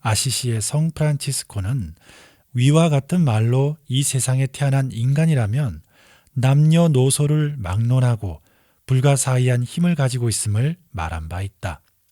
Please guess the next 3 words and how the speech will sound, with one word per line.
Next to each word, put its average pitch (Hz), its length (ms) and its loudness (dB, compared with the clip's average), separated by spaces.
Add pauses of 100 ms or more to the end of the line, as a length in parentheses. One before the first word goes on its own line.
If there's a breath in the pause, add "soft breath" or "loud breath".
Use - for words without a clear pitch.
(840 loud breath)
페르시아의 156 760 4
신비주의 175 500 0
시인 156 480 0